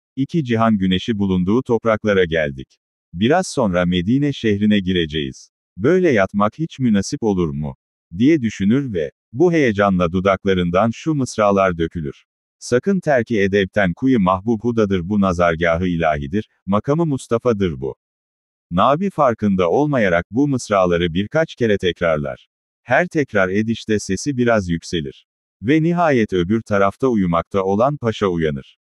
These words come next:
"Nabi ne oldu, ne söylüyorsun?" der.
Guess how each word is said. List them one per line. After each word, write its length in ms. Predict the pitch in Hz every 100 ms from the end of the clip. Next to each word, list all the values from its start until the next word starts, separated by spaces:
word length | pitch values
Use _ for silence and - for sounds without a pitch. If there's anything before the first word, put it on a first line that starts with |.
| _
"Nabi 420 | 82 104 131 160 160
ne 100 | 120
oldu, 420 | 73 62 101 135 _ -
ne 140 | 127
söylüyorsun?" 880 | 160 151 123 95 82 71 - 123 139 _ -
der. 360 | 92 85 -